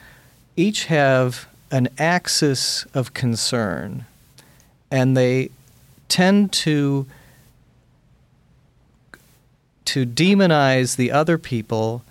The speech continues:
as villains along that axis. So, so let me go through those, those three axes. So for the conservative, the axis is civilization and barbarism. The conservative is always concerned that the s-, society is gonna slip from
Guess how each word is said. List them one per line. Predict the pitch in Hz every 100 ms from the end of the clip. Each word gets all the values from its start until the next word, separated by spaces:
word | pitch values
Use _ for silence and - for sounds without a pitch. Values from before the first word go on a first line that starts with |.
| _ _ _
as | 135 123 120 -
villains | 117 156 180 147 120 117 -
along | 127 120 120
that | 113 110
axis. | 110 110 - 110
So, | - - 131 123
so | -
let | 127 127
me | 143 131 131 156
go | 127 117
through | - 143
those, | 113 117
those | 127 120
three | - 117
axes. | 107 107 - - 123
So | - 127
for | 143
the | 131
conservative, | 139 139 - 247 214 135 131 127 - - - -
the | 135 127
axis | 135 135 - 135 123
is | 120 113
civilization | - - 180 170 160 135 127 123 -
and | 117 110 107
barbarism. | 113 110 107 90 - 90 - - - - - - _
The | -
conservative | 147 - 240 220 165
is | 143
always | 160 175 175 165 - -
concerned | - 131 - 139 131 131
that | 117 -
the | 117 113 120 - - -
s-, | - - _ -
society | - - 131 - 147 147 139
is | 127
gonna | - 117
slip | 110 - 170 151 -
from | - - 120 110 113